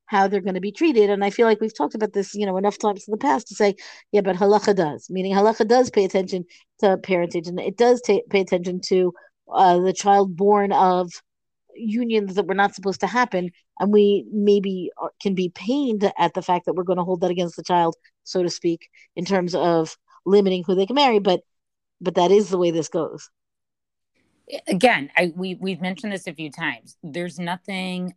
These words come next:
Speaker 2: emotional <laughs> going on in this stuff. This is all legal,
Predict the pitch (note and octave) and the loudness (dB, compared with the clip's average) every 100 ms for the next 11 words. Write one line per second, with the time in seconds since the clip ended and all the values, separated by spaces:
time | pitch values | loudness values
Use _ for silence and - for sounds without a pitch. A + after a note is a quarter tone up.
0 | - E3 E3 F#3 - D3 A#2+ - - - | -8 -8 -6 -8 -10 -12 -12 -14 -18 -10
1 | - B3+ - C4 - A3+ - G#3 F#3 F3 | -2 -2 -2 -6 -6 -10 -4 -4 -4 -10
2 | E3 D#3+ D#3 D#3 - F3 C3+ A2 _ _ | -12 -12 -14 -18 -16 -14 -14 -16 _ _
3 | _ _ D#3 D#3 F3+ F3+ E3+ - E3+ E3+ | _ _ -18 -14 -14 -16 -18 -12 -12 -10
4 | F#3 D3+ C3+ | -14 -14 -20